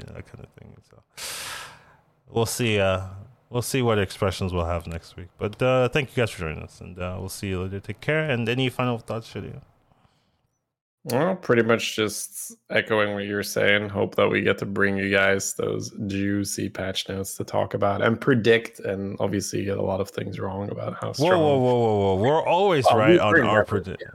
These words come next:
Speaker 2: we're never wrong. We're never
Speaker 1: I,
Speaker 2: wrong.
Speaker 1: I can't even remember a single wrong prediction that we've done on this show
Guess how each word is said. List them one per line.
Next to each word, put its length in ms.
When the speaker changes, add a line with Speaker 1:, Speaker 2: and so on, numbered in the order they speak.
Speaker 2:
we're 60
never 320
wrong. 180
We're 120
never 160
Speaker 1:
I, 80
Speaker 2:
wrong. 140
Speaker 1:
I 100
can't 340
even 320
remember 480
a 100
single 440
wrong 240
prediction 480
that 160
we've 200
done 180
on 160
this 120
show 300